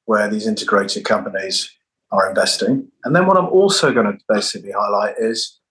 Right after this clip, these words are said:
not just the integrated energy companies, conventional U S gas producers,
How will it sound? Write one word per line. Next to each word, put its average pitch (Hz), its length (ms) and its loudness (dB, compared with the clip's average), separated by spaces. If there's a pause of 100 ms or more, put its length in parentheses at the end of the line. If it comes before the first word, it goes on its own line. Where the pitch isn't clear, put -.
not 190 180 0
just 175 160 -4
the 151 80 0
integrated 139 460 0
energy 101 280 -4
companies, - 540 -10 (260)
conventional 147 680 0
U 135 200 2
S 127 140 0
gas 127 240 0
producers, - 720 -14